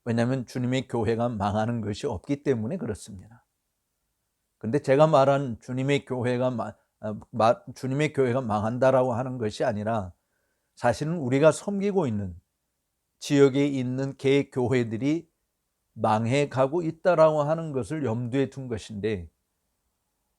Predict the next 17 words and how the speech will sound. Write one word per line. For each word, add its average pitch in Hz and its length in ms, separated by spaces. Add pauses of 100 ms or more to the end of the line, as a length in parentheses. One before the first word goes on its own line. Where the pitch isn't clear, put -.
(200)
사람들의 123 540
일단 135 360
반응은 127 580 (1040)
주님의 127 440
교회가 117 640 (760)
망하는 120 420
법이 110 240
없다라고 131 580
하는 170 220
것 160 200
때문에 95 480 (640)
거부 113 340
반응이 117 380
많았습니다. 107 800 (1800)
그래서 127 180
제목을 165 420
바꿨습니다. 104 800